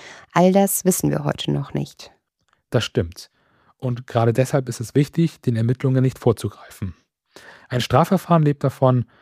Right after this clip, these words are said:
Speaker 2: dass nicht vorschnell Schlussfolgerungen gezogen werden. Jeder Hinweis muss überprüft werden. Belastende genauso wie entlastende Umstände.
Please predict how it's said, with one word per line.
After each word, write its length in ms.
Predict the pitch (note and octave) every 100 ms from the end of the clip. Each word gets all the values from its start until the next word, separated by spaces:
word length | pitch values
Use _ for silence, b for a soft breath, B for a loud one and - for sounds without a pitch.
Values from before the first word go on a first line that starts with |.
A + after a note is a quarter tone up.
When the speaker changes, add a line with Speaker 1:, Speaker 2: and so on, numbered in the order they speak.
| b b
Speaker 2:
dass 200 | A#2 -
nicht 200 | A#2 -
vorschnell 520 | - C3 - B2 A2+
Schlussfolgerungen 640 | - E3+ - G#2+ G#2 F#2+ F#2
gezogen 460 | F2+ A2+ F#2 F2
werden. 360 | F2 F2+ F2 _ _ _ -
Jeder 220 | C#3+ F#3+
Hinweis 460 | C#3+ E3+ D#3+ C#3+ C#3
muss 120 | B2+
überprüft 520 | A#2 G#2 C3+ A#2 -
werden. 320 | F2+ F2+ F2 _ _ -
Belastende 640 | A2 G2+ - C#3+ D3+ F#3 - -
genauso 360 | A2+ A2+ A#2+
wie 120 | C3
entlastende 520 | D3 C#3+ G2+ - G#2 F#2
Umstände. 520 | E2 - F#2+ F#2+